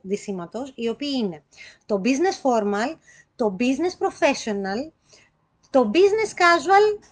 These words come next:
και το τελείως casual. Λοιπόν, το business formal είναι ό,τι πιο τέρμα, φινιρισμένο και ξύλινο μπορείτε να σκεφτείτε.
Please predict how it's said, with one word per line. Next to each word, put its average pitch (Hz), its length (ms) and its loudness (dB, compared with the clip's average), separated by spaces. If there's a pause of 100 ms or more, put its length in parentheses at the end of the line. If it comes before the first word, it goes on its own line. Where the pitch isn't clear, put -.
και 427 100 -4
το 427 160 -2
τελείως 285 480 0
casual. 143 680 -10 (400)
Λοιπόν, 226 220 0
το 247 140 -2
business 339 380 0
formal 330 340 2
είναι 370 120 0 (120)
ό,τι 285 380 0
πιο 320 680 2 (1600)
τέρμα, 311 720 6
φινιρισμένο 262 920 2 (180)
και 277 180 -2
ξύλινο 294 680 0
μπορείτε 254 340 0
να 269 100 0
σκεφτείτε. 208 600 -10